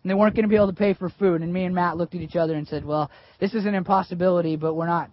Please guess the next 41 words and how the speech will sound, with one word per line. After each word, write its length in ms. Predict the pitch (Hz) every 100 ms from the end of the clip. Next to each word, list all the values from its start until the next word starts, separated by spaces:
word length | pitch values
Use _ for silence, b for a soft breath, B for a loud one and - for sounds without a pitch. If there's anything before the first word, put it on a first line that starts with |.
| -
throwing 260 | 170 170 165
this 140 | 160
person 360 | - 170 - 160
out 200 | 160 156
on 200 | 156 151
the 80 |
streets." 480 | - - 175 165 147
And 140 | 160 160
so 300 | 180 170 165 B B B
we 180 | 214 254
brought 320 | 262 302 -
them 160 | 262
in 320 | 226 220 247 -
to 140 | 240
the, 220 | 208 190 b b -
to 160 | 208
our, 180 | 190 185
to 140 | 180 196
our 120 | 185
apartment, 520 | 180 202 202 208 233
and, 260 | 190 180 175
uh, 220 | 170 160 156 _ -
and, 100 | 160 165
and 120 | 180
they 60 | 180
started 320 | 220 220 202
to 80 | 196
live 240 | 208 196
with 220 | 185 175
us. 200 | 170 - - B B
A-, 60 |
and 260 | 208 214 214
our 220 | 196 247
church, 400 | - 269 240 -
I, 240 | 175 185
I 60 | 262
don't 120 | 311
even 120 | 254
remember 280 | 208 196 175
asking 540 | 165 190 202 - 214 190
or 160 | 165